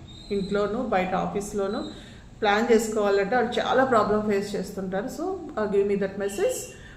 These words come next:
I'll send you a time management, uh, schedule for you. So, give me some time every day, at least twenty minutes a day, but to plan all these things, I'll help you to come out of all these, uh,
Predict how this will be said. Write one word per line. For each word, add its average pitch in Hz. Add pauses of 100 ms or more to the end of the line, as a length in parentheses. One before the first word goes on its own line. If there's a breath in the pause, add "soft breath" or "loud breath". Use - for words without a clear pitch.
(140 loud breath)
I'll 208
send 202
you 214
a 208
time 175
management, 175 (120)
uh, 160 (120)
schedule 180
for 180
you. 269 (600 loud breath)
So, 190 (180)
give 214
me 220 (100)
some 208 (120)
time 214 (160)
every 214
day, 233
at 214
least 226
twenty 226
minutes 247
a -
day, 294 (120)
but 220
to 220
plan 202
all 202
these 247
things, 381 (320)
I'll 220
help 202
you 220 (100)
to 247 (160)
come 196
out 196
of 202
all 165 (100)
these, 202 (220)
uh, 170